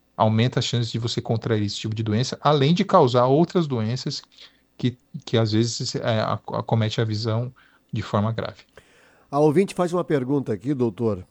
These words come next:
Speaker 2: é, foge um pouquinho aqui da, da, do nosso tema, mas eu acho que também tem uma relação, claro. É, "Bom dia, peço que não diga o meu nome.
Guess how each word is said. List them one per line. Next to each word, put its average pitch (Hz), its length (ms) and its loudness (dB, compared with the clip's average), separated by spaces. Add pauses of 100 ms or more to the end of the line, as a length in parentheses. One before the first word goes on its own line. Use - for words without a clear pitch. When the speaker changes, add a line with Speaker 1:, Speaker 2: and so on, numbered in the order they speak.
(140)
Speaker 2:
é, 104 200 -10
foge 135 360 0
um 127 60 0
pouquinho 120 400 -2
aqui 120 260 -2
da, 101 240 -6
da, 90 380 -10
do 85 160 -10
nosso 101 720 -8 (320)
tema, 107 500 2
mas 123 220 -10
eu 170 80 -4
acho 175 160 -6
que - 80 -20
também 160 320 -4
tem 156 160 2
uma 165 140 2
relação, 143 480 -6
claro. 117 440 0 (680)
É, 123 260 4
"Bom 117 220 2
dia, 139 240 4
peço 131 260 0
que - 60 -18
não 123 100 2
diga 123 160 -4
o - 20 -4
meu 143 140 4
nome. 123 320 2